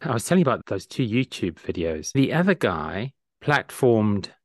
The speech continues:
someone from something called the Heritage Party, and they're basically, I guess, somewhere right of the right wing. <laughs>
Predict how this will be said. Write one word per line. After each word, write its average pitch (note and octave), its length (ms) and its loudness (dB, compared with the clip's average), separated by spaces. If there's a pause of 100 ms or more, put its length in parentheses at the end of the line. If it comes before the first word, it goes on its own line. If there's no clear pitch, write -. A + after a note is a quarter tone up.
(240)
someone A#2+ 540 -2
from G2 480 -2
something E3 240 0
called C3+ 220 -4
the G#2+ 80 -4
Heritage A#2+ 880 -2
Party, - 600 -8
and G2 100 -6
they're A#2 160 4
basically, A#2 960 -2 (320)
I G2 140 -2
guess, G2 360 -2 (120)
somewhere A#2 560 2
right F#2+ 520 2
of F#2 200 -8
the F#2 120 -2
right F#2+ 320 0
wing. D#2+ 340 -6 (300)
<laughs> - 840 -2